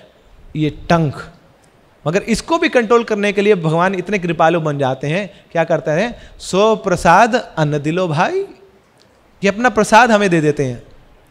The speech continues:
"सही अन्न अमृत पाओ", ना, तो क्या करो आप? इस अमृत को पाओ। तो अब ये item नहीं है, ये अमृत बन चुका है, भगवान ने इसको चख लिया है ना, तो ये अमृत बन चुका है ना, तो ये nectar है,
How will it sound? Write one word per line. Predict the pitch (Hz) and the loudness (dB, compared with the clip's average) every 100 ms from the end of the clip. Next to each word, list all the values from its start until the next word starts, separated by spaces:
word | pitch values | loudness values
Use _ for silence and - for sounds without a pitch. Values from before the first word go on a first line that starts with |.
| - - - - - _ | -20 -20 -20 -20 -20 _
"सही | - 180 202 226 - | -2 2 4 2 -4
अन्न | 180 214 214 - | -4 -4 -4 -4
अमृत | 170 185 277 285 | -2 0 0 -2
पाओ", | 247 170 143 123 107 92 - _ _ - - - | 0 2 4 2 -2 -8 -16 _ _ -20 -20 -12
ना, | 151 | -10
तो | - | 0
क्या | 180 | 0
करो | 185 180 | 2 4
आप? | 190 180 254 - - - - | 6 6 4 -2 -18 -6 -6
इस | 196 | -4
अमृत | 175 180 240 254 | -2 0 0 -2
को | 214 | -4
पाओ। | 147 123 117 - _ - - - - - - - - | -2 -6 -6 -14 _ -20 -20 -20 -20 -20 -20 -20 -4
तो | 160 | 0
अब | 175 | 2
ये | 208 220 247 - - - | 2 2 0 -4 -20 -2
item | 165 180 233 | 0 2 2
नहीं | 226 247 277 | 0 0 2
है, | 208 147 - - | 2 0 -6 -6
ये | 160 | -2
अमृत | 202 180 220 196 | 0 0 0 0
बन | 202 | -2
चुका | 190 196 190 | -2 0 2
है, | 170 170 | 4 2
भगवान | 156 156 180 220 196 | 2 4 4 2 -2
ने | 196 | -4
इसको | 190 214 | -2 -2
चख | - 220 | 0 2
लिया | 233 220 190 | 2 4 4
है | 156 127 120 - _ _ | 4 2 -6 -18 _ _
ना, | 151 147 | -10 -6
तो | 156 | -2
ये | 156 | 0
अमृत | 151 170 | 0 -2
बन | 143 135 | -4 -6
चुका | 135 127 | -8 -8
है | 113 107 - _ _ _ _ | -8 -10 -14 _ _ _ _
ना, | - | -10
तो | 147 | -6
ये | 151 | -2
nectar | 147 - 233 | -2 2 2
है, | 170 113 | 2 -2